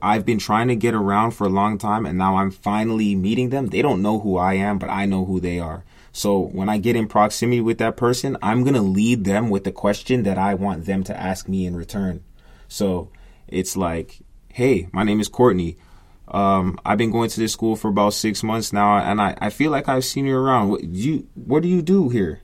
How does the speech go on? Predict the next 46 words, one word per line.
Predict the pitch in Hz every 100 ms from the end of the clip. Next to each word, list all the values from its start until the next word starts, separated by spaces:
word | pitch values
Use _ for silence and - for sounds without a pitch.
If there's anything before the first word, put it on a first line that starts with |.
| - - -
And | 85 90
they'll | 90
say, | - 92 87 -
"Oh, | 120 135
well, | 92 85 76
I'm, | 95 95
I'm | - 104
a |
teacher | - 135 131 113
in | 98
the |
psychology | 92 104 - 127 117 107
department." | 95 - 95 82 -
"Oh, | 123
that's | 123 135
crazy. | - 165 147 123
I'm | 131 -
in | 170
the | 170
psychology | - 120 - 113 104
department. | 101 92 107 92 85
I |
could | 101 107
really | 123 113
use | 120
some | 120 104
help | 95 113 113 - - -
with | - 104 98 - _
finding | - 113 117
out | 113 101
what | 101
courses | - 117 117 104
I |
need | 101 95
to | 85
be | 87
taking. | - 92 90 73 82
Do |
you | 98
think | 104 113
you | 110
might | 110 98
have | 107 101
any | 98 95
time?" | 107 113 139 - - - - - - - -
Boom. | 107 95 80